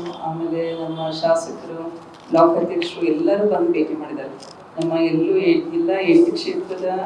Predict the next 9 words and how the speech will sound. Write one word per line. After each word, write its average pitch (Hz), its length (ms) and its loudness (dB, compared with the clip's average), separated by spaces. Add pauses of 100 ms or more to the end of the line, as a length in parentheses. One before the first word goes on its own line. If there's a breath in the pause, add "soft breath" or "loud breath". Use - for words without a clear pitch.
(420)
ಆ, 165 100 -8 (180)
ಕೆಳಮಟ್ಟದ 208 640 2
ಕಾರ್ಯಕರ್ತರು, - 680 0
ಬೂತ್ 190 260 6
ಮಟ್ಟದ 196 380 0
ಕಾರ್ಯಕರ್ತರು 180 600 0
ಬಂದು 175 260 4
ಮೀಟ್ 175 280 -4
ಮಾಡಿ 170 420 4